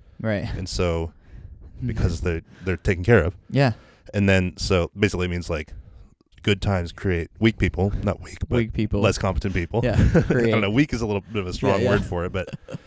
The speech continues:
Speaker 2: but, like, and then those weak people create hard times. Those hard times
Speaker 1: Create
Speaker 2: create
Speaker 1: hard people.
Speaker 2: stronger people, and those
Speaker 1: Stronger
Speaker 2: stronger people
Speaker 1: people.
Speaker 2: create good times.
Speaker 1: Good times,
Speaker 2: And it's
Speaker 1: yeah.
Speaker 2: just a cycle.
Speaker 1: Yeah. It, I mean, it,
Speaker 2: <laughs>
Speaker 1: it's pretty much is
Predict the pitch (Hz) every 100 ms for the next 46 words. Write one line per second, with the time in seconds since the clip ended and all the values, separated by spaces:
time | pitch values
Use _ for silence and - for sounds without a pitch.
0 | _ - 98 101 80 85 - 101 95 90
1 | 87 90 87 92 85 95 87 82 95 82
2 | - 127 110 90 85 - _ _ _ -
3 | 85 95 92 90 82 80 - - _ _
4 | _ _ _ - - 95 92 - 101 82
5 | 76 117 113 107 - 101 - 101 113 -
6 | - 95 85 101 147 92 101 - - -
7 | - - 90 92 117 113 92 113 95 107
8 | 92 87 95 92 160 143 139 120 139 113
9 | 101 101 127 127 190 165 180 - - -
10 | 143 - 156 135 - 117 - - - -
11 | 110 117 117 107 - - - - - -
12 | - - - - - - - 147 135 92
13 | -